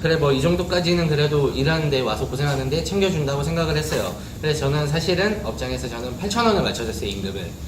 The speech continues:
최저임금 이상으로 맞춰줬는데 이제 더 오르면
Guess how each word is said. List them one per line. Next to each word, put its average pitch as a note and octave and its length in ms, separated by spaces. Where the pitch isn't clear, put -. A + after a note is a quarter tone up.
최저임금 A#2 720
이상으로 G#2 480
맞춰줬는데 A#2+ 680
이제 B2+ 240
더 C#3+ 120
오르면 C3+ 800